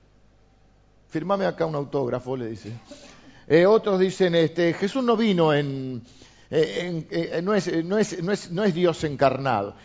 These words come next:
Empiezan a dudar de, de algo muy complicado para explicar, que es que Jesús es cien por ciento Dios y cien por ciento hombre. Y empiezan a, a surgir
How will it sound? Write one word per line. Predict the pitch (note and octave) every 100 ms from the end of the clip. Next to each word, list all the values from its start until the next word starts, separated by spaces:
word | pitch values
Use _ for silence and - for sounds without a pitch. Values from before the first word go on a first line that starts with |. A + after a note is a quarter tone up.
| -
Empiezan | G#2+ D3+ G3
a | F#3
dudar | F3 F3 F#3
de, | E3 D3+ B2+ - - _ - - -
de | C3+
algo | D3+ D3
muy | C#3+
complicado | D#3 D3 D#3+ E3+
para | E3 D#3
explicar, | D#3+ F#3+ G3 F#3+
que | C#3+
es |
que | C#3+ D#3+ - - - _ - -
Jesús | - C#3 E3+ E3
es | C#3+
cien | - E3+ E3+
por | D#3+
ciento | E3 E3+ F#3 F#3
Dios | D3+ D#3+ - - -
y | B2
cien | D3 B2+
por | C3
ciento | C#3+ C3+ A#2+ G#2+
hombre. | F#2+ - _ _ - - - -
Y | F#3
empiezan | G3 B3+ B3+
a, | A#3+ G#3
a | F#3+
surgir | F3+ F#3+ D#3+ A#3+ B3 -